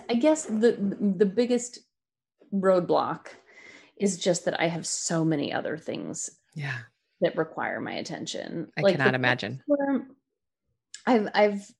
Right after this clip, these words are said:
Speaker 1: like, we've, we've, this last year has been excruciating, obviously, but the one thing that, that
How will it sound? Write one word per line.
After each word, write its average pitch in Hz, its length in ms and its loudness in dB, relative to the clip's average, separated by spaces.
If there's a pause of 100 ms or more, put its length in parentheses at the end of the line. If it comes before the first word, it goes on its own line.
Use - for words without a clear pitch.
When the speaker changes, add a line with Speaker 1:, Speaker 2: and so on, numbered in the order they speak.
Speaker 1:
like, 214 180 4
we've, 214 380 2
we've, 214 400 0 (1400)
this 240 240 2
last 277 420 2
year 233 680 6
has 196 260 -2
been 185 540 -2
excruciating, 180 1120 0
obviously, 175 680 -2 (160)
but 202 140 -2
the 202 80 0
one 233 340 4
thing 320 260 4
that, 233 300 0 (360)
that 202 420 0